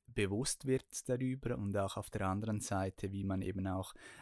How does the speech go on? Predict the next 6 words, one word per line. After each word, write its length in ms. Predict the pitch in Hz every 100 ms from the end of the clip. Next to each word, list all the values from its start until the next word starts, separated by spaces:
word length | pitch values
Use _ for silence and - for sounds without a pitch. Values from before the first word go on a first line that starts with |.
| -
Anpassungen 760 | 113 151 - 151 - 156 147 143
vornehmen 580 | 131 135 131 123 135
kann 500 | - 110 113 123 139 -
im 120 | 110
inneren 460 | 107 110 110 107 104
Dialog. 500 | 104 98 104 113